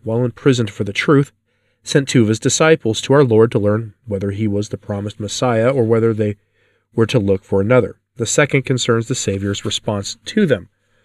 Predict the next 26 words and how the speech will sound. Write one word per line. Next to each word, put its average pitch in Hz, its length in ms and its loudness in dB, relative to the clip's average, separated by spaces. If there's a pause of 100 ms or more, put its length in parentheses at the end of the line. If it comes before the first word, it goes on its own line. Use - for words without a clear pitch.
(260)
or 135 100 6
the 143 120 6
act 127 180 0
of 113 100 -2
disobedience 107 680 2
he 104 60 -2
had 95 200 -4
committed. 107 500 -2 (280)
The 127 100 4
Lord 160 260 6
questioned 135 420 0
him 110 120 0
in 110 80 -2
order 113 240 2
to 107 80 -2
make 107 240 -4
him 107 80 -2
acknowledge 107 460 -2
his 101 160 -12
faith 117 400 0
so - 180 -8
that 101 140 -4
he 117 100 0
might 107 220 -4
pardon 120 300 0
him. 92 260 -12